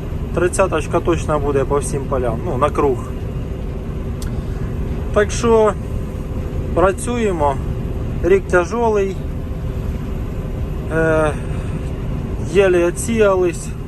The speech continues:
Ну, нічого. Нічого, воно того варте. Дощі, дощі на нас дощі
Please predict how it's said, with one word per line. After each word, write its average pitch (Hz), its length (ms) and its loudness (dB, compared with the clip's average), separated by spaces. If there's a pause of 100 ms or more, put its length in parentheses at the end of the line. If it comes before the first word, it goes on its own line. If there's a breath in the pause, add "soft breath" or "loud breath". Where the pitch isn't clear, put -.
(140)
Ну, 180 60 -4
нічого. 170 480 -2 (920)
Нічого, - 180 -2
воно 175 240 4
того 160 280 4
варте. 127 460 2 (260)
Дощі, 175 520 2
дощі 151 320 0
на 160 120 0
нас 151 380 0 (1160)
дощі 180 400 2